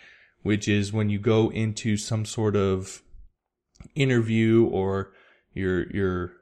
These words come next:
communicating with a client and you're going to be doing some sort of work for them, to don't sh-, to not show up and just talk to them and tell them what you're gonna do,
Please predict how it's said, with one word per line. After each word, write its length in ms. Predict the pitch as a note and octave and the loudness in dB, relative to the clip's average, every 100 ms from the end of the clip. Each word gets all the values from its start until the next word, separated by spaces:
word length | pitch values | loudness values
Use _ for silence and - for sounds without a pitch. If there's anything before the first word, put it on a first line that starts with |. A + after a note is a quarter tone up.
| _ _ _ _ _ | _ _ _ _ _
communicating 640 | - A#2+ A#2+ A#2+ B2 A2 | -2 2 2 2 2 0
with 160 | G#2+ G#2 | -2 -4
a 60 | G2 | -6
client 560 | - G2+ G2+ G2+ G2 _ _ _ _ _ | -4 -4 -2 -4 -8 _ _ _ _ _
and 320 | G2+ G2+ G2 | -4 -2 -2
you're 80 | G2 | -2
going 240 | G#2+ G#2+ G#2 | 0 0 0
to 60 | |
be 160 | G2+ G2 | -2 -2
doing 260 | G#2+ G#2+ | -2 -2
some 220 | G2+ G#2+ G#2 | -4 -6 -6
sort 180 | A2 | -4
of 160 | G2+ F#2+ | -6 0
work 220 | G2+ A2+ | 0 0
for 140 | - G2+ | -2 -4
them, 280 | F#2 F#2+ G2 _ _ - | -4 -4 -8 _ _ -8
to 100 | A2+ | -2
don't 260 | C3 - - | -2 -2 -10
sh-, 140 | - _ _ | -14 _ _
to 100 | - | -4
not 220 | C3+ C3+ - | -2 -2 -4
show 280 | - A2+ | 0 2
up 160 | A2+ A#2 | 4 2
and 120 | A2 | -2
just 180 | F#2+ - | -4 -6
talk 320 | - G#2+ - | -2 -2 -2
to 80 | G#2 | -4
them 160 | F#2+ F#2+ | -4 -6
and 100 | F2+ | -8
tell 280 | - A#2+ | -2 -2
them 200 | D3+ G2 | 0 -4
what 140 | G2+ - | -6 -6
you're 120 | F#2+ | -8
gonna 120 | F#2+ | -8
do, 300 | F2+ F2+ F#2 | -6 -4 -6